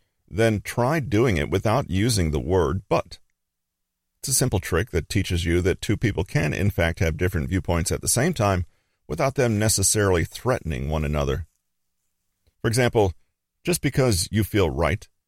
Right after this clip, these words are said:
it doesn't mean the other person is automatically wrong. You can both be right. Express this by saying "and" instead of "but."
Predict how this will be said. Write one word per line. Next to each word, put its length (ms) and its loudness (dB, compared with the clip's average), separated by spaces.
it 60 -6
doesn't 200 2
mean 140 2
the 80 2
other 140 2
person 340 0
is 120 -2
automatically 520 0
wrong. 500 0
You 160 -4
can 360 -2
both 300 0
be 120 -4
right. 320 -2
Express 480 0
this 400 2
by 240 0
saying 480 2
"and" 540 0
instead 400 0
of 240 0
"but." 460 -6